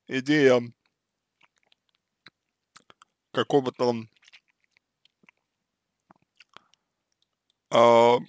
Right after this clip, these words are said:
ну, постоянства, и так далее, э, э, это, а, про вашу собственную неудовлетворенность и про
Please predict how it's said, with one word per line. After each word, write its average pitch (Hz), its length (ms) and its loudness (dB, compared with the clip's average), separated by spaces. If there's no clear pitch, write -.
ну, 175 220 -12
постоянства, 139 920 4
и 127 120 -4
так 156 200 -2
далее, 208 500 4
э, - 40 -4
э, 135 540 -14
это, 185 840 4
а, 143 880 6
про 180 340 4
вашу 143 1000 -2
собственную 139 560 -8
неудовлетворенность 147 1300 -6
и 156 180 -8
про 139 600 -6